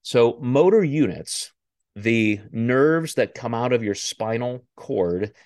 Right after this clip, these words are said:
and then start branching off into different muscles, you typically have one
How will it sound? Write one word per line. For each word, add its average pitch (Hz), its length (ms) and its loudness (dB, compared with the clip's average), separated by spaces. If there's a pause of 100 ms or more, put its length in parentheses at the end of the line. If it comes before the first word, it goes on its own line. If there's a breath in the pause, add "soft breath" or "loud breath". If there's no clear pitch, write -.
(240 soft breath)
and 110 180 0
then 107 180 0
start 107 360 -2
branching 107 500 -2
off 113 340 0
into 107 380 -6
different 98 360 -2
muscles, 98 500 -6 (480 soft breath)
you 117 160 -4
typically 175 520 -2
have 127 300 -2
one 131 520 -4